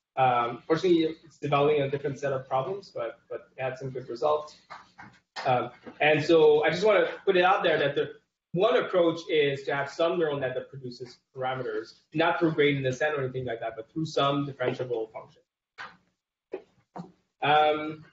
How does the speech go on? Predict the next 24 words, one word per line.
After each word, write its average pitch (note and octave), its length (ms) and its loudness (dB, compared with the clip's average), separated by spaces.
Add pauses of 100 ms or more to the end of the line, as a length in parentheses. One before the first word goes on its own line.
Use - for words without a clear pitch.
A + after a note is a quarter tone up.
(800)
and B3+ 340 0
there's A3 140 4
also B3+ 260 0
a G#3+ 40 -2
relationship G3 720 -2
with D#3 200 -2 (100)
graph F3+ 360 -4
neural G#3 220 -4
networks. A3+ 460 -10
So C#3+ 160 -6
some C#3+ 180 -10
people D3+ 260 -6
have C3 240 -6
just - 220 -20
thought - 180 0
of C3+ 220 -2
the B2 200 -2
training C3 280 -2
set C#3 240 -4 (100)
as B2 200 -4
a C3 260 -2 (540)
essentially C3 680 -4
fully C3+ 200 -4
connected B2+ 420 -6